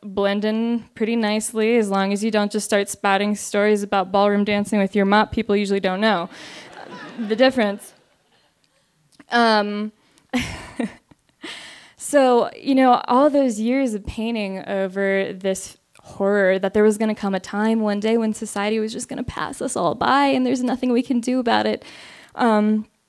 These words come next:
you know, turned out to be pretty ill-conceived, uh, since, you know, obviously it's working out for us now. But more importantly, it turned out to be pretty relevant because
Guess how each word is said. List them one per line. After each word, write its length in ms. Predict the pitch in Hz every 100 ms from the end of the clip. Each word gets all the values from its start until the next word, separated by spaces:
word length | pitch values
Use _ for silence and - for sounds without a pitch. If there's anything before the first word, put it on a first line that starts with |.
| _ _ _ -
you 140 | 247 240
know, 120 | 226
turned 320 | 233 247 247
out 280 | 214 208 208
to 220 | - 220
be 300 | 196 214 220
pretty 600 | - 285 285 285 285 - _ _ _ _ _ -
ill-conceived, 1080 | - 240 247 269 262 - 311 233 196 196 214
uh, 220 | 202 -
since, 340 | - 220 -
you 140 | 247 240
know, 100 | 214
obviously 460 | 202 208 240 247
it's 160 | 214 -
working 320 | 226 220 233
out 200 | 240 294
for 140 | - 190
us 220 | 190 -
now. 320 | 196 190 196 - - - _
But 400 | 240 226 220 - - 62 -
more 320 | 240 247 311
importantly, 580 | 330 - 277 311 254 202
it 100 | 196
turned 200 | 233 226
out 120 | 226
to 60 | -
be 100 | 262
pretty 380 | 262 - 233 202
relevant 720 | 202 247 185 101 110 - 220
because 720 | 220 254 262 233 208 208